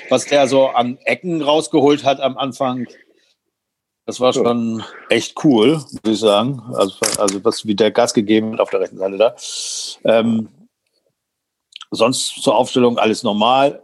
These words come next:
Speaker 1: Dann kommen wir doch gleich
Speaker 2: So.
Speaker 1: zum ersten Tor. Äh, das war eine Ecke, ne? Erinnere ich. Und da habe ich noch vorher gedacht,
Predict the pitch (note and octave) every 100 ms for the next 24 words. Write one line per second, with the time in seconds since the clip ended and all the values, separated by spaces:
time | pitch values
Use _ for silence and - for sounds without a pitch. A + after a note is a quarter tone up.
0 | - A2+ A#2 B2 - _ _ - D3 B2+
1 | A2+ - A2 G#2+ - G2 G#2+ G#2 A2+ -
2 | G2 - G2+ C3+ - _ _ _ _ _
3 | _ - G#2 A2 G#2+ - A2 - G2 A#2
4 | E3+ C3 A2+ - _ _ G#2 - A#2+ F3+
5 | - _ G#2 B2+ A3+ _ _ _ A2 G2+
6 | G#2 G2+ B2+ - - - A#2 B2 F3+ F3
7 | D#3+ E3+ E3 D3+ C#3+